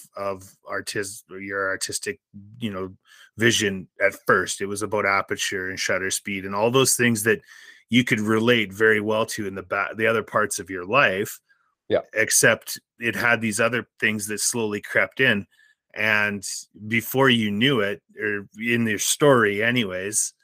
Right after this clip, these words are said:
Speaker 1: you were at this point where you were making these huge leaps of what this means and what that represents. And at that point, you were so wrapped up in it that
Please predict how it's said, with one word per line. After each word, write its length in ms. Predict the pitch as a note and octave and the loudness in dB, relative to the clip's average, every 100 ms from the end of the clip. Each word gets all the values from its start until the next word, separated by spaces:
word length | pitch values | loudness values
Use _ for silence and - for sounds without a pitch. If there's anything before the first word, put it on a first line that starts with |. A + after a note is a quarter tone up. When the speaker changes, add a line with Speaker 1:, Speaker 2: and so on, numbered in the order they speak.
| _ _ _ _ | _ _ _ _
Speaker 1:
you 240 | A2 B2 | -2 2
were 480 | B2 A#2 A2 G#2+ E2+ - - | 4 2 2 0 -4 -10 -4
at 140 | A#2+ | -4
this 160 | - A2 | -2 -8
point 380 | - C#3+ B2+ F#2+ | -4 -2 -2 -2
where 80 | G#2 | -4
you 180 | A2 | -2
were 140 | G#2+ G#2 | -4 -4
making 400 | A2 A2+ A2 G#2 | -4 -4 -6 -8
these 180 | G2 - | -6 -6
huge 600 | - - G3+ D#3 A2 A2 | -8 -6 -2 -2 -4 -4
leaps 400 | D#3 A2+ - A2 | -2 -2 -2 -6
of 200 | G2+ F#2+ | -6 -8
what 220 | A2 C3+ - | 2 2 2
this 320 | B2 C3+ - | 2 2 2
means 300 | B2+ A#2+ G#2 | 2 2 0
and 100 | A2 | -4
what 160 | A#2+ - | -6 0
that 240 | A2+ - | 0 2
represents. 760 | B2 A2+ G#2+ G2 A#2+ B2+ - - _ _ _ _ _ | 0 0 -2 0 0 0 -2 -6 _ _ _ _ _
And 120 | G#2 | 0
at 140 | G#2+ | 2
that 240 | - - C3+ | 4 4 2
point, 260 | A#2 G2+ | -2 -4
you 160 | F2+ A2+ | -2 -2
were 120 | A2 | -2
so 560 | - C#3 B2 A2 G#2 - _ _ _ _ _ _ _ _ _ _ _ _ | 0 0 0 -2 -4 -12 _ _ _ _ _ _ _ _ _ _ _ _
wrapped 400 | A2+ A2+ A2 - | -2 0 0 2
up 220 | B2 E3+ A#2 | 4 4 4
in 140 | G#2 | 2
it 180 | G#2+ F#2+ | -2 -2
that 260 | G#2+ G#2 | -2 -2